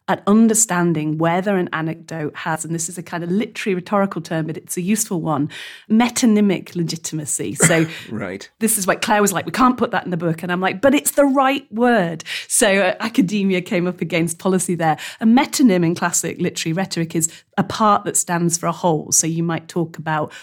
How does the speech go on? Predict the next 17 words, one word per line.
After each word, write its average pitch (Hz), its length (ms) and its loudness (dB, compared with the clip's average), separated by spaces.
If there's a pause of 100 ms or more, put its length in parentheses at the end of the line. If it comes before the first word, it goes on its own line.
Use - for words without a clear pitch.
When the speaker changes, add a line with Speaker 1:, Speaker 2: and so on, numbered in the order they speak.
(120)
Speaker 1:
The 175 160 2
Crown 156 520 -4
and 143 160 -2
it's 170 280 -2
standing 160 440 0
for 156 520 -4
the 185 260 2
royal 160 280 0
family. - 480 -12
So - 180 -4
it's 151 100 -6
a 165 40 -10
part 208 360 0
standing 160 300 -2
for 160 120 -12
a - 60 -14
whole. - 320 -12